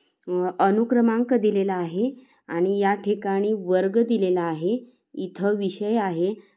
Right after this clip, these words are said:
आणि जून, जुलै, ऑगस्ट, सप्टेंबर, ऑक्टोबर, नोव्हेंबर, डिसेंबर अशा पद्धतीने महिने लिहिलेले आहेत. ओके, त्यानंतर पहा इथं, इथं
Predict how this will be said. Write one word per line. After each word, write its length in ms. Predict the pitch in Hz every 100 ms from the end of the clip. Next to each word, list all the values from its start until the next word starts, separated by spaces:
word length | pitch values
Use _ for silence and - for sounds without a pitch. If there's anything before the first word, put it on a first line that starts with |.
| -
आणि 240 | 175 190
जून, 600 | 180 190 196 196 196 196
जुलै, 480 | 190 180 180 175 180 -
ऑगस्ट, 580 | 170 165 170 175 175 190
सप्टेंबर, 640 | 175 - 165 165 170 170
ऑक्टोबर, 540 | 170 - 170 165 170 170
नोव्हेंबर, 460 | 170 151 160 160
डिसेंबर 460 | 165 170 165 156 175 - _ - _
अशा 260 | 185 175 202
पद्धतीने 840 | 202 165 170 170 180 208 294 - - _ 196
महिने 400 | 208 196 196 185
लिहिलेले 380 | 175 156 147
आहेत. 200 | 143 135 - -
ओके, 300 | 190 285 294 285 - _ -
त्यानंतर 500 | 233 226 262 247 254
पहा 300 | 254 254 226
इथं, 380 | 240 233 214 247 - _ _ -
इथं 400 | - 208 202